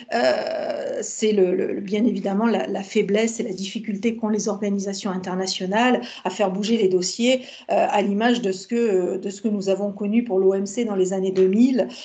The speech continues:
euh, et, et où on s'aperçoit que seules les organisations les plus techniques qui ont en charge des dossiers extrêmement précis, euh,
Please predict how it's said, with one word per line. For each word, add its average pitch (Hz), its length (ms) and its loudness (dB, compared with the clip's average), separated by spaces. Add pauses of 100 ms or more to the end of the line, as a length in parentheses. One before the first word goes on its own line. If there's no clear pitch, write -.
(200)
euh, - 360 0 (800)
et, - 360 0
et 214 40 6
où 214 100 6
on 208 100 4
s'aperçoit 220 500 0
que 269 140 -2
seules 247 320 2
les 226 180 4
organisations 220 840 0
les 202 160 4
plus - 320 -10 (100)
techniques 233 840 0
qui - 160 -6
ont 196 160 -2
en 190 120 -4
charge 226 480 0
des 220 120 -2
dossiers 214 300 -2
extrêmement 208 520 -2
précis, 233 680 -4 (400)
euh, - 180 4